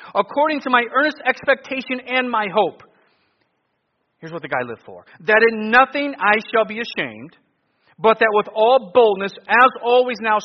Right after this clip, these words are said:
so now also, Christ shall be magnified in my body, whether it be by life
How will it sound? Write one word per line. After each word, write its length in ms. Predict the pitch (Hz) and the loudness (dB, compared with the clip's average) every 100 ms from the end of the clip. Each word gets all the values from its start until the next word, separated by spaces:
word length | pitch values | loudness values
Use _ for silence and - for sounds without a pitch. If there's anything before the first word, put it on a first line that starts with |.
| - | 0
so 140 | 240 240 | 0 2
now 200 | 240 240 | 2 2
also, 380 | 220 226 240 214 - - | 2 2 0 -2 -4 -4
Christ 280 | - 247 247 | 2 2 2
shall 120 | 240 | -2
be 100 | 208 | -2
magnified 680 | 190 202 262 254 - 226 220 | -2 4 4 4 0 2 2
in 120 | 220 | 0
my 160 | 214 202 | 0 0
body, 340 | 185 190 196 | 0 0 0
whether 200 | 190 190 | -2 -4
it 60 | 190 | -4
be 80 | 185 | 0
by 220 | 185 175 170 | 2 2 2
life 340 | 226 294 | 2 2